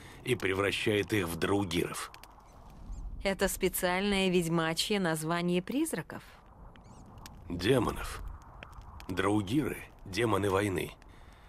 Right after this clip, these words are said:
Speaker 1: Они возникают на местах особенно кровавых сражений. Это концентрированная жажда убийства и ненависти.
Speaker 2: Их можно уничтожить обычными средствами?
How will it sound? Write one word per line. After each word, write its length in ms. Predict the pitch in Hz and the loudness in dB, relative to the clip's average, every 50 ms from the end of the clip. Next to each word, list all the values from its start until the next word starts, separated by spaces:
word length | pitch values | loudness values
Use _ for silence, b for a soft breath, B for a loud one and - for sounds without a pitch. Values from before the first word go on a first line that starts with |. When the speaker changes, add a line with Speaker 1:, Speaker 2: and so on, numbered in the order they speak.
| B B | B B
Speaker 1:
Они 220 | - 101 110 123 139 | 0 2 4 4 4
возникают 560 | 139 131 113 123 127 110 135 131 120 113 113 | 4 4 4 2 2 2 2 2 2 4 4
на 60 | 117 | 4
местах 460 | 113 113 104 - - - 139 110 - | 4 4 4 2 2 0 0 2 2
особенно 440 | 104 92 - - 107 101 104 98 95 | 0 0 2 2 2 2 2 2 0
кровавых 480 | - 95 98 98 98 98 95 95 87 - | 2 0 2 2 4 4 4 2 2 0
сражений. 680 | - 95 98 101 90 82 87 - - - - 165 B B B B B B B B B B B B - | 0 0 2 2 2 2 0 -2 -2 -4 -8 -10 B B B B B B B B B B B B -4
Это 180 | 95 - 104 | -2 -2 -2
концентрированная 1120 | - - 101 98 92 - - 101 95 85 - 90 92 101 98 95 98 95 92 92 92 92 | -2 0 0 0 0 0 0 0 0 0 0 2 2 2 4 4 4 4 4 4 2 2
жажда 400 | 82 80 95 98 87 80 85 92 | 2 0 0 0 0 0 0 2
убийства 560 | 87 85 82 82 98 95 85 - - - 90 | 2 2 0 0 0 0 0 -2 -2 -2 0
и 100 | 80 90 | 0 2
ненависти. 680 | 95 95 95 90 80 78 71 67 - - - - - - - - - - - - - - - - - - - - - - - - - - - - - - | 2 2 2 0 0 -2 -4 -6 -6 -6 -6 -8 -10 -12 -14 -16 -20 -20 -20 -20 -20 -20 -18 -18 -20 -20 -20 -20 -20 -18 -18 -18 -18 -18 -20 -20 -2 2
Speaker 2:
Их 180 | - 220 - - | 2 2 4 4
можно 320 | 220 240 277 285 349 392 | 4 4 4 4 4 2
уничтожить 760 | 392 381 359 262 - - - - 147 139 131 135 120 - - - - | 4 4 4 4 4 2 2 2 2 0 0 0 0 -2 -2 -2 -2
обычными 640 | 220 240 208 165 139 - - - - 139 131 131 143 | -2 0 2 0 0 0 0 -2 -2 -4 -4 -4 -2
средствами? 800 | - - - 123 120 104 - - - - 127 131 123 117 - | -2 0 0 0 0 -2 -4 -6 -6 -4 -4 -4 -4 -6 -6